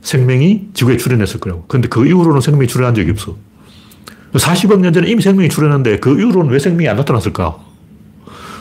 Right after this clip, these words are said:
이게 이상한 거 아니에요.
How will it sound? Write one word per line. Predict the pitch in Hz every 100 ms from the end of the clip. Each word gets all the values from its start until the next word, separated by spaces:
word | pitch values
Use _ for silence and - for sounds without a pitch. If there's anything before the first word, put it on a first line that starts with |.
| - - - - - - - - - - - - - - - - - -
이게 | -
이상한 | 170 160 175 151
거 | 117
아니에요. | 85